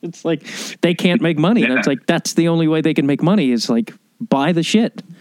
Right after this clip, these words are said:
Speaker 2: Exactly. Yeah, no, I'm, I'm in the same boat. I'm always buying stuff on Bandcamp directly from the bands and buying direct from labels, but that, I'm worried too. You know, so many of my friends can't work. And, you know, I,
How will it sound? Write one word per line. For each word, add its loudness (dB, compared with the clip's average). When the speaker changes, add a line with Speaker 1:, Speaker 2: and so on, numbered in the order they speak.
Speaker 2:
Exactly. 2
Yeah, 2
no, 2
I'm, 2
I'm 2
in 2
the 0
same 2
boat. 2
I'm 2
always 2
buying 0
stuff 0
on 2
Bandcamp 0
directly 0
from 0
the 0
bands 2
and -4
buying 2
direct 0
from 2
labels, 0
but 0
that, -4
I'm 0
worried 2
too. 2
You -2
know, -2
so 0
many 2
of 2
my 0
friends 0
can't 0
work. 0
And, 2
you 2
know, 0
I, 0